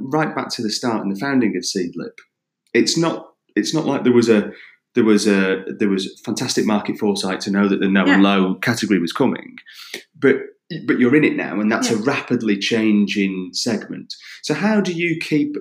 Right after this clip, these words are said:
Speaker 1: abreast of those changes? How do you make sure that you're able to quickly respond to those changes?
Speaker 2: Hmm. I think because we were the pioneer brand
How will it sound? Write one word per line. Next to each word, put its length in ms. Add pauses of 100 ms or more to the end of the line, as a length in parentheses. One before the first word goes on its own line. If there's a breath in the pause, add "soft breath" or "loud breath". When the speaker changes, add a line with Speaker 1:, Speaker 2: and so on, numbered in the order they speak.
(120)
Speaker 1:
abreast 440
of 100
those 180
changes? 380
How 120
do 140
you 80
make 200
sure 180
that 120
you're 340
able 240
to 100
quickly 280
respond 600 (300)
to 120
those 220
changes? 580
Speaker 2:
Hmm. 120 (200)
I 100
think 260
because 300
we 140
were 400 (580)
the 280
pioneer 680
brand 440